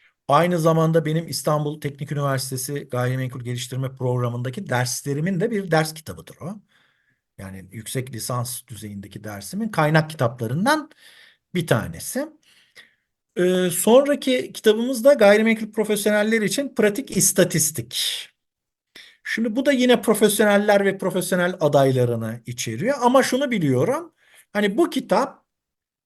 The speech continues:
istatistiği biz pek sevmeyiz, korkarız, değil mi? Genel olarak matematikten de korkarız. Çünkü içinde Çince'ye benzer bir takım şeyler vardır. Notasyonlar vardır. İşte sigma'dır,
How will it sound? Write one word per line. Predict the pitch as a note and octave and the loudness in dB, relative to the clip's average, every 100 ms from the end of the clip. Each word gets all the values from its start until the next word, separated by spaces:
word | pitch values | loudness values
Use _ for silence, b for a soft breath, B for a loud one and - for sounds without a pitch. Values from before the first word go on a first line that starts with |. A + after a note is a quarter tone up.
| _ _ | _ _
istatistiği | A3 A3 B3 A#3 A3 B3+ A3+ | -2 0 0 -2 -4 -4 -2
biz | G#3+ - | -4 2
pek | A#3 A#3 | 2 0
sevmeyiz, | - G3+ G3 G3 G3 C3+ B2 | -2 4 4 4 2 0 -2
korkarız, | D#3+ D3+ D3 D3+ B2 A2 - - | 2 2 2 0 0 -2 -6 -6
değil | A3 | -4
mi? | C#3 | 0
Genel | C3+ C3+ | 2 2
olarak | B2+ A#2 A#2+ A#2+ | 2 0 -2 -4
matematikten | A#2 A#2+ A2+ - - A#2+ A2 | -6 -6 -8 -10 -8 -6 -8
de | G2+ | -12
korkarız. | - F#2+ F#2+ B2+ G#3+ C#4 b b | -14 -16 -12 -8 -8 -10 b b
Çünkü | - A#3 A#3 | -4 -4 -4
içinde | F#3+ - G#3+ B3+ - | -6 -4 -2 -2 -2
Çince'ye | - A3 G#3 F#3+ D#3+ | 0 0 2 4 4
benzer | C#3+ C#3 C#3+ A3+ A3 | 4 2 2 2 2
bir | F3 | -2
takım | D#3 C#3+ B3 C4 _ _ _ _ _ _ _ _ | -4 -2 -4 -4 _ _ _ _ _ _ _ _
şeyler | - C#3+ C#3+ C#3 B2+ | 2 4 6 6 4
vardır. | F#2 D#2 - - - - - _ _ _ _ | 2 -6 -16 -14 -14 -14 -18 _ _ _ _
Notasyonlar | C3+ C3 C#3+ C3 C#3 C3+ C3+ B2+ | -6 0 -2 0 0 2 4 2
vardır. | A2 D#2+ - | 0 -6 -14
İşte | - - F2+ | -14 -12 -10
sigma'dır, | - D3 C#3 C3 B2+ B2 A#2+ B2+ B2 A#2+ - | -6 0 0 0 0 0 0 0 0 -2 -10